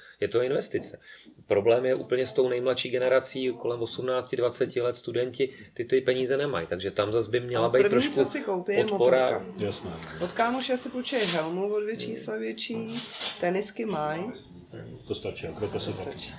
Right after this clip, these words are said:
Speaker 3: No hele, to mě přivádí k otázce, to jsem se chtěl zeptat. Jako naučí se každý jezdit na motorce, anebo jsou lidi, kteří skutečně jako radši ne, teda?
Speaker 2: Za ty léta jsem poslala asi,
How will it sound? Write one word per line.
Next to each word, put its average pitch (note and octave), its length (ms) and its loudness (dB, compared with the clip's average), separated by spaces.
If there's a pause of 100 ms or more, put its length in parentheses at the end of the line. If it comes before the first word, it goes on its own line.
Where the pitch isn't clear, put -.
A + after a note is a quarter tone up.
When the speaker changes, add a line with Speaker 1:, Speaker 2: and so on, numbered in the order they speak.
(300)
Speaker 3:
No - 60 2
hele, D3+ 240 10
to - 100 2
mě B2+ 140 6
přivádí C#3 420 6
k C3+ 40 4
otázce, C#3 400 6
to B2+ 80 0
jsem C3 180 -2
se C3 80 0
chtěl C3+ 180 0
zeptat. D3 360 0 (440)
Jako A2 240 2
naučí A#2+ 320 2
se D3+ 140 2
každý A2+ 320 2
jezdit G#2+ 180 2
na A2+ 120 2
motorce, A2 400 -2
anebo B2 240 0
jsou B2 220 2
lidi, A#2+ 160 4
kteří A#2+ 220 2
skutečně A#2 480 0
jako A2 440 2 (260)
radši A2 280 0
ne, F#2 220 -2
teda? - 120 -4
Speaker 2:
Za G3 140 2
ty D4+ 120 -2
léta G#3 560 8
jsem A3+ 240 -2
poslala G#3+ 640 4
asi, G#3 680 6